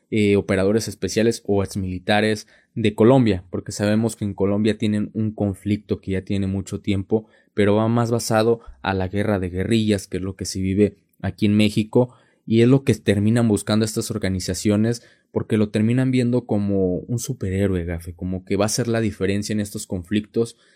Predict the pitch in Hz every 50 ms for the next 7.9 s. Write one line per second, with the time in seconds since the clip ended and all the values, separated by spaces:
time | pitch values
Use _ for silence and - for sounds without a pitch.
0 | _ _ _ _ - 113 110 - 120 113 113 120 127 135 139 139 139 131 117 107
1 | 98 90 - _ _ _ _ _ _ _ _ - 120 107 107 107 110 120 120 127
2 | 127 127 123 - - - 107 95 98 92 - - - - 95 98 101 104 110 107
3 | 110 110 110 110 110 107 98 95 104 92 90 87 87 85 85 92 92 104 107 -
4 | - _ _ _ _ _ _ - 98 101 95 - _ - 101 95 92 95 101 110
5 | 120 135 135 - - 98 - - - 135 127 - - _ _ _ _ _ _ 92
6 | 95 92 90 92 92 90 - - - - 95 95 95 92 98 95 - 95 - -
7 | 110 110 120 127 123 - 131 120 117 113 107 107 107 110 117 113 117